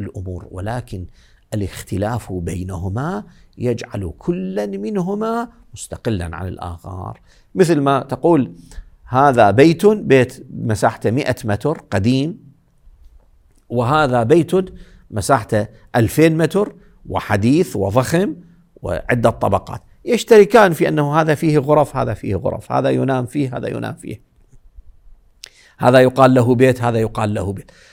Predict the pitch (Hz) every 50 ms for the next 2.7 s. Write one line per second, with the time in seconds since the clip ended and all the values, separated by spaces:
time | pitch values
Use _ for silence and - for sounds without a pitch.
0 | _ _ _ - - 104 113 107 107 107 - 123 107 101 92 120 131 127 117 120
1 | 113 - 117 110 - - - 117 117 147 180 202 180 170 - - - _ - 107
2 | 104 101 107 92 - - 113 127 151 190 202 - -